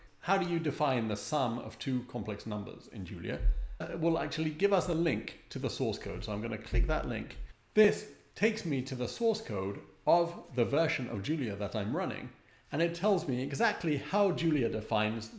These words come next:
the sum of two complex numbers. So here it is, the p-, sum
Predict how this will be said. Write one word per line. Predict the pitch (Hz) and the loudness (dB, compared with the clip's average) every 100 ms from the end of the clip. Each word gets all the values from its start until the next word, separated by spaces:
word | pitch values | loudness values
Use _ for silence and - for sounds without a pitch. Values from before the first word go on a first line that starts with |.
| - - | -18 -12
the | 110 | -10
sum | - 123 95 | -4 -4 -4
of | 95 - | -8 -8
two | 113 | -8
complex | - 85 98 - | -6 -8 -8 -6
numbers. | 131 117 - - - - - | -6 -4 -6 -14 -16 -16 -6
So | 92 | -2
here | 107 127 | 0 0
it | 104 | 0
is, | 95 - | -2 -4
the | - | -8
p-, | - - - | -12 -18 -16
sum | - 156 170 | -4 0 0